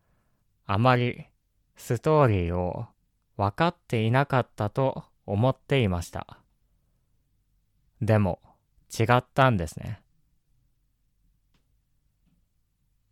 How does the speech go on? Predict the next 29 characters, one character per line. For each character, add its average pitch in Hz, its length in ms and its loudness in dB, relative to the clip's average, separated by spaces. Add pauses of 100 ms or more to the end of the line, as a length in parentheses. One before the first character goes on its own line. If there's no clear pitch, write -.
(1400)
二 110 180 -2
回 147 260 2
目 151 140 0
に 98 180 -2 (400)
同 110 280 2
じ 120 120 -2
本 117 360 2
を 101 60 2
読 101 140 2
ん 98 120 2
で 117 260 0 (100)
思 104 200 2
っ - 40 -4
た 98 200 -2
の 85 140 -2
は、 85 380 -6 (840)
意 101 140 -2
外 120 260 4
と 110 340 -4 (240)
話 123 500 0
の 131 160 2
内 117 320 2
容 113 200 2
を 120 340 0
覚 117 360 4
え 110 60 4
て 95 120 -4
い 85 140 -4
る 85 260 -10